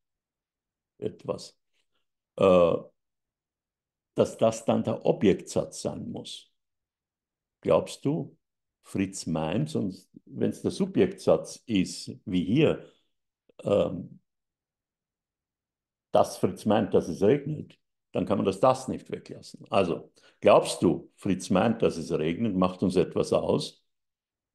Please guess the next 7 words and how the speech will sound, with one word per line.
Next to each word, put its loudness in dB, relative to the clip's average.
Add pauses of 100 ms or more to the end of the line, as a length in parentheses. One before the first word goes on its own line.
(440)
entspricht 0
dann 2
dieser 2
Lesart. 0 (920)
Und 2 (1040)
„Glaubst 2
du, 0